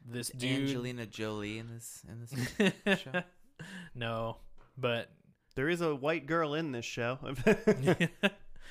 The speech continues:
Speaker 1: It's a, you know, it's a show about a hacker and things get real and the government gets involved and it's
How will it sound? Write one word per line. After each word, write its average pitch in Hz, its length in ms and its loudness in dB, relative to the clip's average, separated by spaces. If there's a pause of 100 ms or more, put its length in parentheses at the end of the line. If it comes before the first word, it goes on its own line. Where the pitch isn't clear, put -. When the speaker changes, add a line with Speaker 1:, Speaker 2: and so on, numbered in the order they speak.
(480)
Speaker 1:
It's - 140 0
a, 214 200 10
you 247 120 4
know, 175 240 10
it's - 100 -2
a 180 60 4
show 165 360 10
about 147 280 6
a 147 40 8
hacker 135 440 2
and 127 440 -4
things 123 300 -6
get 123 160 -2
real 120 400 -2
and 107 380 -8
the 104 40 -14
government 110 380 -6
gets 110 180 -6
involved 110 520 -4
and 98 220 -10
it's - 460 -8